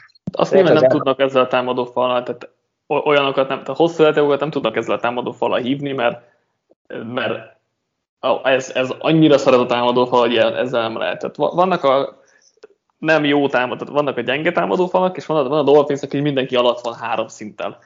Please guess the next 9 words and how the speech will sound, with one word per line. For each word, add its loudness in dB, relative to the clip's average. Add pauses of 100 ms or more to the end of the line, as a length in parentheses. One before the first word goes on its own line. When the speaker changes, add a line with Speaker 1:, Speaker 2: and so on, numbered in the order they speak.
(220)
Speaker 1:
És -20
ezzel 4
valóban 2
nem -2
nagyon -2
lehet -2 (220)
hosszú -2
játékokat 0
hívni, -4